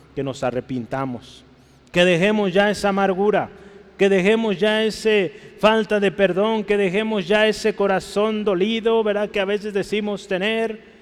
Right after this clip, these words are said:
pero que nos escudamos en ello para no perdonar, para no ayu-, no ayudar al que está en necesidad. Muchas cosas, hermano, hermana, y, y créame,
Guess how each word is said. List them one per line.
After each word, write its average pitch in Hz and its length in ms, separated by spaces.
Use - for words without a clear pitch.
pero 185 200
que 196 100
nos 196 180
escudamos 202 640
en 208 120
ello 220 280
para 190 220
no 202 180
perdonar, 196 640
para 170 220
no 185 180
ayu-, 185 520
no 190 100
ayudar 190 440
al 190 120
que 185 80
está 196 220
en 190 60
necesidad. 185 760
Muchas 254 340
cosas, 226 400
hermano, 202 360
hermana, 214 280
y, 196 200
y 180 100
créame, 240 540